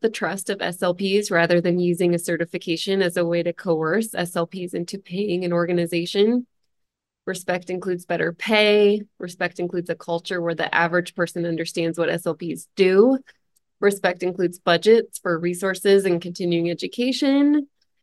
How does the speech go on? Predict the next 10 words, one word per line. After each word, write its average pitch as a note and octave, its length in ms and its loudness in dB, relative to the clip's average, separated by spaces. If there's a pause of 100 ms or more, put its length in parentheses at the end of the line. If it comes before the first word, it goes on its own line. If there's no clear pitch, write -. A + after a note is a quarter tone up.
(160)
And A3 480 6
respect G#3+ 640 -2
includes F3+ 560 0
listening F#3+ 500 -2
to G3+ 160 -4
each G3 160 -6
other, F3 500 0 (120)
empowering F3+ 680 4
each F3+ 220 -2
other, E3 480 0